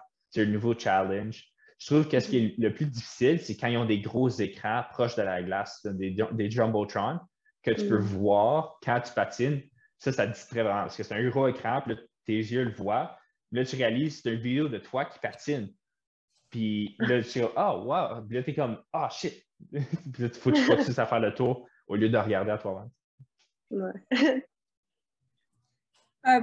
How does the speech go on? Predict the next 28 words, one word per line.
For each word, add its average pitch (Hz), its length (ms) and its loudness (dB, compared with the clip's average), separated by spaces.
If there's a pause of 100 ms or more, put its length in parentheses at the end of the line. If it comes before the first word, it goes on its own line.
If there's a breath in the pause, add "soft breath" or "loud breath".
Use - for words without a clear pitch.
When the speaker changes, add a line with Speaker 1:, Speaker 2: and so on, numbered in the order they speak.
Speaker 3:
comment 294 240 6
fais-tu - 380 -2
pour 277 100 2
te 254 160 2
financer, 214 800 2 (140)
euh, 208 80 2
pour 202 240 -4
financer 220 420 2
tes 233 140 2
déplacements 202 580 0
ou 190 60 -8
tes 190 200 -2
entraînements ? 180 480 -6 (1400 loud breath)
Speaker 1:
Euh, 127 280 6
le 135 380 6
gros 135 360 6
des, 131 400 2
des 110 300 -4
entraînements 110 720 -2
et 117 60 -6
les 101 100 -4
déplacements 101 560 -4
sont 98 200 -8
financés 92 340 -6
un 104 80 0
peu 120 200 -2
par 104 140 2
la, 90 480 0